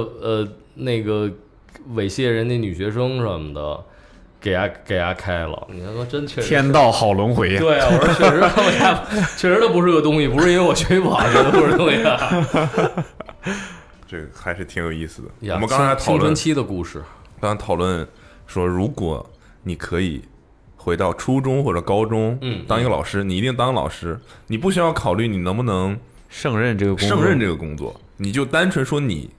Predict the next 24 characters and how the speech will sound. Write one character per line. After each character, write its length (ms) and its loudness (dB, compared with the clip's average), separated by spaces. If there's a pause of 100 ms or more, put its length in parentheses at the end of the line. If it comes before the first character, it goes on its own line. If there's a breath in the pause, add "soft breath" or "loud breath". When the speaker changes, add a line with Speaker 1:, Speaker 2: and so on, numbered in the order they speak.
Speaker 3:
想 460 -4
要 160 2
干、 200 -6 (120)
想 300 -4
要 160 2
做 180 -2
什 100 -12
么， 60 -16 (320)
但 160 0
是 60 0
你 120 0
还 160 0
是 80 0
你， 280 0 (280)
就 120 -2
你 100 2
不 140 0
是 60 2
说 120 0
你 120 -2
一 200 -4
下 160 0
变 160 0
成 380 -4